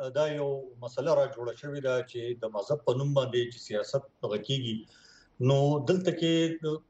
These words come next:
پاکستان کې د خلکو، اه، دغه، د، د دغه سره نسبت زیات دی د مذهب سره. نو د-، دا یو خصوصي، اه، دویم چې حساسیت لري.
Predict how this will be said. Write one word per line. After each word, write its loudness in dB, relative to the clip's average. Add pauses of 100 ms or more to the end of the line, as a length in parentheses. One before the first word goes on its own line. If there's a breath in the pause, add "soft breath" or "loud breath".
(360)
پاکستان 2
کې -2
د 2
خلکو، -2 (180)
اه، 0
دغه، 4 (440)
د، -6 (220)
د -2
دغه 0
سره -4
نسبت 0 (140)
زیات 2
دی 2
د 0 (300)
مذهب 0
سره. -6 (840 soft breath)
نو 4
د-، -4
دا 6
یو 0 (300)
خصوصي، -12
اه، -4
دویم -2
چې 0
حساسیت 0
لري. -4